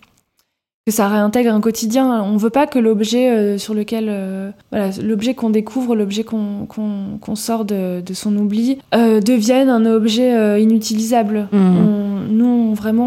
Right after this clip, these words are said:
Speaker 1: on veut que ça intègre le quotidien facilement. C'est pour ça aussi qu'on n'est pas, euh, sur un credo, euh,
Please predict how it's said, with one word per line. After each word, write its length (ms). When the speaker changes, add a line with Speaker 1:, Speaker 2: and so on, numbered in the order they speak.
Speaker 1:
on 60
veut 320
que 300
ça 260
intègre 320
le 80
quotidien 480
facilement. 640
C'est 100
pour 140
ça 120
aussi 200
qu'on 140
n'est 120
pas, 380
euh, 240
sur 240
un 100
credo, 540
euh, 520